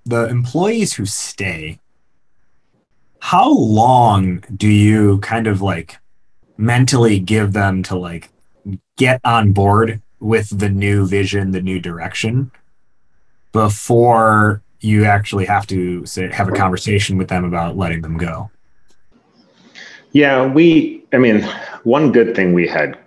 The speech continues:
Speaker 2: going for us is we were growing pretty fast at the time.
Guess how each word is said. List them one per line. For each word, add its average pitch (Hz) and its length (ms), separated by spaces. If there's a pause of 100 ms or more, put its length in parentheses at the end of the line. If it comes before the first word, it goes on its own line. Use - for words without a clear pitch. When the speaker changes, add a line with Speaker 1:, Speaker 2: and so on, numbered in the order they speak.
(120)
Speaker 2:
going 78 360
for 78 300
us 80 220
is - 480 (480)
we 104 140
were 92 120
growing 95 360
pretty 85 220
fast 78 440
at 85 100
the - 60
time. 73 540